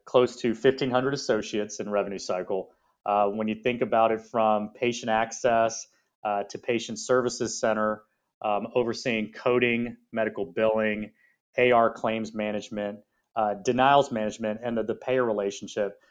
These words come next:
uh, there's a lot to oversee. So, so my day is really, um, in the strategy, and I would definitely say into the networking as well, too, and the marketing of what revenue cycle does. Um, we are truly not,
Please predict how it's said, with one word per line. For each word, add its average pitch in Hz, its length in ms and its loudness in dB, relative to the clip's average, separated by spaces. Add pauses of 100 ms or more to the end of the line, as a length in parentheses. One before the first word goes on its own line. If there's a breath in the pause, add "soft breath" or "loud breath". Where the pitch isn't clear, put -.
(160 soft breath)
uh, 117 80 2
there's 139 220 4
a 143 40 4
lot 127 300 8
to 131 80 0
oversee. 107 560 -2
So, 113 300 -8
so - 160 -6
my 139 220 2
day 147 240 2
is 107 120 4
really, 123 540 4 (280 soft breath)
um, 110 540 0 (360)
in 143 180 -4
the 123 100 -2
strategy, 131 800 0 (260)
and 135 340 -2
I 143 80 4
would 160 160 2
definitely 139 340 2
say 139 440 0
into 127 600 -2
the 113 100 -4
networking 110 680 -2
as 98 200 -8
well, 110 260 0
too, 107 280 -6
and 101 100 -6
the 101 60 -10
marketing 107 540 -4
of 95 120 -10
what 104 280 -4
revenue 104 260 -6
cycle 98 420 -10
does. 95 380 -8 (560)
Um, 117 340 0
we 151 200 2
are 151 280 4
truly 170 360 0
not, 139 300 2